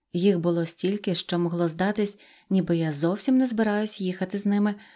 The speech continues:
а зостаюсь на острові доживати свого віку. По-перше, він привіз цілий ящик пляшок з дуже добрими міцними напоями, в тому числі шість великих,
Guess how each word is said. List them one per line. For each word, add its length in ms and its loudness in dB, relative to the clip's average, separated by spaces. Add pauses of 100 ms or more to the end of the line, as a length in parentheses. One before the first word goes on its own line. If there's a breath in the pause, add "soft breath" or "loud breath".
(140 loud breath)
а 180 0
зостаюсь 640 2
на 120 4
острові 500 -2
доживати 540 -2
свого 360 -2
віку. 440 -6 (960)
По-перше, 760 -4
він 180 2
привіз 440 -2
цілий 420 0
ящик 460 -4
пляшок 560 -2
з 120 -4
дуже 360 -2
добрими 540 0
міцними 520 -2
напоями, 600 -6 (440 soft breath)
в 100 -12
тому 280 0
числі 500 -2
шість 520 -2
великих, 580 -2